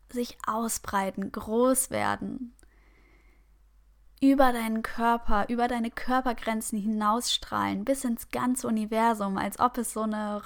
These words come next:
Radiofrequenz ist, die ausstrahlt, die alles einhüllt.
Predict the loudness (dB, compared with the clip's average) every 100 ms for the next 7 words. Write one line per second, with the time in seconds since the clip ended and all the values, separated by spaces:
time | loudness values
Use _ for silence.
0 | -2 4 4 4 -2 -4 -8 -12 -8 -6
1 | -4 -4 -6 -6 -8 -10 -18 -20 -20 -20
2 | -12 -8 -8 -6 -2 0 2 0 -2 -6
3 | -6 -6 -10 -14 -16 -20 _ _ _ _
4 | _ _ _ _ _ _ _ _ _ _
5 | _ _ -10 -10 -12 _ -4 -2 0 0
6 | 0 0 0 0 -2 -4 -6 -8 -14